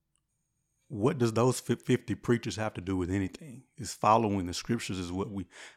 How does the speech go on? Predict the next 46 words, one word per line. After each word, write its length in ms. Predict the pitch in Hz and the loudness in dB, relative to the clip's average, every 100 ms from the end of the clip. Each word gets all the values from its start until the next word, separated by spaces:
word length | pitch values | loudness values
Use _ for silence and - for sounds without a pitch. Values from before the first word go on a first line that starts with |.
| - | -6
what 180 | 101 | -4
we 100 | 95 | 0
have 160 | 95 92 | 0 -2
to 80 | - | -4
do. 200 | 87 - - _ - _ _ | -6 -6 -10 _ -20 _ _
And 180 | - 101 | -2 6
even 240 | 151 151 131 | 8 10 12
though 100 | 123 | 10
you 160 | 110 | 10
mention 400 | 104 127 127 95 | 6 6 4 0
that, 180 | 90 90 - | 0 -4 0
they'll 200 | 104 98 | 0 2
still 320 | - 120 110 | 4 4 4
say, 400 | - 110 101 92 _ _ | 2 -2 -2 -6 _ _
claim 320 | - 113 101 | -6 -4 -2
that, 140 | 95 - | -4 -6
"I'm 160 | 95 90 | -8 -4
following 500 | 107 101 98 95 87 | 2 4 4 -2 -4
a 60 | |
man, 300 | 87 92 90 | -4 -6 -6
following 420 | - 123 117 90 | -2 2 2 0
you," 200 | 87 101 - _ - - - _ | 0 0 -2 _ -20 -20 -20 _
you 200 | - 101 | -8 -4
know, 220 | 92 90 90 - | -2 -4 -8 -12
which 340 | 98 107 - - _ _ _ - | -6 -4 -6 -14 _ _ _ 0
even 260 | 131 107 | 2 2
scriptural 640 | 101 117 - - 98 95 101 _ _ _ - | 0 0 0 -2 -6 -6 -10 _ _ _ -10
gives 340 | 95 107 101 | 0 2 2
that 260 | 95 98 110 _ _ - | 0 -2 -4 _ _ -8
allowance. 560 | 92 90 98 127 - - _ _ - | -4 -2 -4 -6 -12 -20 _ _ -2
But 200 | 104 - | -2 2
you 100 | 107 | 0
have 100 | 104 | 0
to 60 | 101 | 0
make 200 | 98 92 | -2 -2
sure 220 | - 104 | -2 -2
that 240 | 95 - | -2 -6
if 180 | 110 - | -10 -8
you're 80 | 98 | -8
following 520 | - 113 131 98 95 | 2 6 6 4 -2
a 40 | 90 | -4
man, 300 | 92 95 92 | -2 -2 -4
that 140 | 95 | -2
he's 200 | 120 123 | -2 -2
following 380 | - 98 90 95 | -2 -4 -4 -8
Christ. 340 | 156 - - | -10 -14 -16